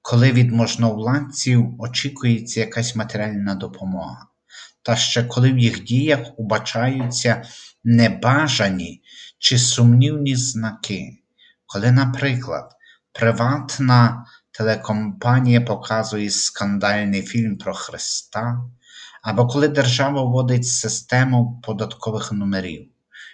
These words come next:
в якій при певній уяві можна побачити три шістки. Гадаю,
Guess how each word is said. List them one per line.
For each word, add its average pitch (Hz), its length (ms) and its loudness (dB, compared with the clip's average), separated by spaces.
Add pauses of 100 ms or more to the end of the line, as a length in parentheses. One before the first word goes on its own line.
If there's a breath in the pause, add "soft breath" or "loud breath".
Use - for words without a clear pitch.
(120)
в - 20 -6
якій 117 240 0
при 117 220 0
певній 131 720 2
уяві 117 320 6
можна 110 400 -2
побачити 95 1000 -10 (1120)
три 95 140 -6
шістки. - 720 -6 (1200 loud breath)
Гадаю, 123 720 0